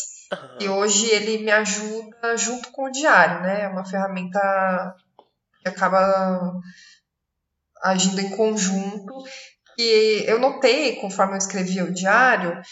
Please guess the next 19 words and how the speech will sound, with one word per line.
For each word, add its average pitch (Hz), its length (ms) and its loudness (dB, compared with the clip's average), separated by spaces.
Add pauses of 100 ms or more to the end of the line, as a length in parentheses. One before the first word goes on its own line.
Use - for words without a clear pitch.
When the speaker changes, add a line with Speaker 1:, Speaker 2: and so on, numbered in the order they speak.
(120)
Speaker 1:
Aham. 180 240 -14
Speaker 2:
que 220 520 0
às 214 220 4
vezes, 233 340 4
conversando 196 640 2
comigo 185 360 0
mesma 175 440 0
ali, 185 160 -4
enquanto 180 300 -4
escrevia, 196 680 -2
eu 202 200 -4
me 240 140 -8
fazia 214 400 0
algumas 180 380 0
perguntas 190 840 -6 (680)
que - 60 -8
ficavam 311 580 6
sem 302 220 -4
resposta. 254 640 4